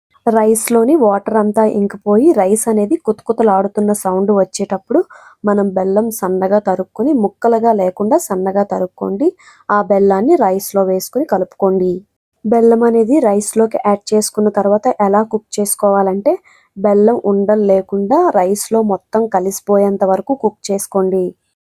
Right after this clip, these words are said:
బెల్లం కరిగి రైస్‌లో కలిసిపోవటానికి పది నిమిషాలైనా పడుతుంది. మంటను మీడియం ఫ్లేమ్‌లో పెట్టుకుని ఇలా కలర్ చేంజ్ అయిన తర్వాత రెండు గ్లాసులు హీట్ చేసిన పాలను వేసుకోండి. ఒక గ్లాస్ రైస్‌కి స్టార్టింగ్‌లో మూడు గ్లాసులు వాటర్‌ని యాడ్ చేసుకున్నాం.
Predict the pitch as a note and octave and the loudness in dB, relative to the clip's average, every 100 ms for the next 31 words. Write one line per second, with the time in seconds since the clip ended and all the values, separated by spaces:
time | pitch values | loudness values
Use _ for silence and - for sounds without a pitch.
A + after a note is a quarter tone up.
0 | - G#3+ A3+ A3 A#3 B3 A#3+ A3 A#3 D4+ | -6 0 2 4 2 2 0 0 2 2
1 | G#3 G#3 - A3+ A#3 G#3 G3+ - G#3 G#3 | 0 0 -2 -2 0 -2 -2 0 0 2
2 | G#3 G#3 C4+ - G#3 G3+ G3 G3 G#3+ G3+ | 2 0 0 -2 0 0 0 0 0 0
3 | G3 A3 A3 F#3 F#3 G3 F#3+ F#3 F#3 G#3 | 2 0 0 -2 -2 -2 0 0 -2 -6
4 | _ _ - A3+ A3 A3+ A#3+ A3+ G#3+ G#3+ | _ _ -2 0 0 0 0 2 4 4
5 | G#3+ G#3+ G#3 G#3+ G#3+ G#3 G3 G#3 - A3+ | 2 0 0 2 2 2 -2 -6 -4 0
6 | F4+ - A3 A3+ B3+ G#3+ G3 G3+ - G3+ | 0 0 0 0 0 -2 -2 -4 -2 -2
7 | G3+ G3+ G3+ G3 F#3+ F#3+ - E4+ A#3 G3+ | 0 0 0 -2 -2 -2 0 2 2 2
8 | G3+ G3+ F#3+ G3 - G#3+ D#4 C4+ G#3 G#3 | 0 0 0 0 -2 -2 -2 0 -4 -4
9 | - G#3+ - G#3+ G#3 F#3 F#3+ A3 G#3+ F#3+ | 0 0 0 -4 -2 0 0 0 0 0
10 | - - F#3+ F#3 F#3 F#3+ _ _ - B3+ | -4 -4 -2 -2 -4 -6 _ _ -4 -2
11 | A3+ A#3+ G#3+ G#3+ G#3 - G#3+ G#3 G#3 - | 0 0 2 0 0 0 0 0 -4 -2
12 | E4+ - A3+ G3 F#3+ G#3 G#3+ D4 A3 G#3 | -2 0 -2 -4 -2 0 2 2 2 2
13 | G3 F#3+ F#3+ - G3+ F#3 F#3 G3 G3+ F#3+ | 0 0 0 -2 0 0 0 -2 0 -2
14 | F#3 - F#3+ - F#3+ A#3 | -2 -4 -8 -6 -6 -4